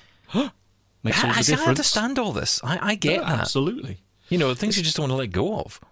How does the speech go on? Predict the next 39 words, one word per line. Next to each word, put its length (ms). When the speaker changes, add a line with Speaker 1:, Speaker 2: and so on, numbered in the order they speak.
Speaker 1:
It's 120
funny 240
how 80
you 140
get 160
attached 440
to 80
them. 100
I 60
think 600
I 120
might 240
have 180
a 60
netbook 800
somewhere. 600
And 120
I 80
loved 540
netbooks. 460
You 60
remember 200
that? 260
When 140
the, 80
Speaker 2:
Yes. 480
Speaker 1:
that, 40
that 160
time 320
when 240
netbooks 460
were 100
all 120
the 160
rage, 340
these 200
tiny, 560
tiny 500
computers. 760